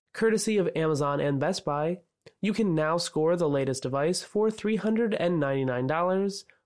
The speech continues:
for the entry-level Wi-Fi sixty-four gig configuration. You are looking at fifty dollars in savings, courtesy of both retailers, with multiple colorways available and some of the very first discounts we've seen.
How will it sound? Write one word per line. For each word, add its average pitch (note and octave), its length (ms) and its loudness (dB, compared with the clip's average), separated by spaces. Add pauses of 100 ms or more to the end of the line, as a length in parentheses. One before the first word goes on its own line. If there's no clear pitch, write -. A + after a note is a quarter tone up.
(120)
for A3 180 4
the F#3+ 220 -2
entry-level C#3+ 640 0
Wi-Fi B2 440 -2
sixty-four D3 640 -4
gig C#3+ 240 -2
configuration. B2+ 880 -4 (120)
You F#3+ 200 4
are G3+ 80 2
looking F#3+ 340 2
at E3+ 120 0
fifty D3+ 240 -2
dollars C3+ 340 0
in C#3+ 100 0
savings, F3 560 0
courtesy D3+ 460 -2
of B2+ 160 -4
both C3+ 240 0
retailers, C#3 800 -2 (360)
with F#3+ 160 2
multiple D#3 560 0
colorways F#3 580 2
available G3 640 0
and E3+ 220 0
some F#3+ 140 0
of G#3 100 0
the A3 140 2
very D3+ 280 2
first C#3 300 -2
discounts C3+ 480 -4
we've B2+ 240 -2
seen. C#3 540 -2